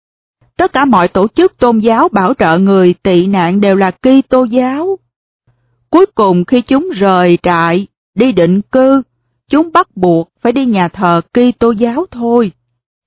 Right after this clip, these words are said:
Nhưng ít nhất, điều đó cũng xảy ra sau này. Tôi nghĩ rằng việc bắt họ vào đạo ngay cả trước khi họ rời trại là không đúng. "Những người tị nạn này giống như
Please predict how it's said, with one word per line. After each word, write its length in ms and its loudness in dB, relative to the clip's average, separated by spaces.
Nhưng 240 2
ít 220 -2
nhất, 220 2
điều 200 2
đó 380 -4
cũng 280 0
xảy 380 -2
ra 340 -2
sau 220 -2
này. 340 -4
Tôi 140 0
nghĩ 280 2
rằng 380 -2
việc 240 2
bắt 200 -2
họ 400 -2
vào 240 0
đạo 280 -2
ngay 240 -2
cả 360 -4
trước 180 2
khi 200 -2
họ 160 0
rời 260 0
trại 300 -2
là 160 -2
không 240 -2
đúng. 320 -2
"Những 200 2
người 160 2
tị 240 0
nạn 240 -2
này 200 0
giống 220 -2
như 380 0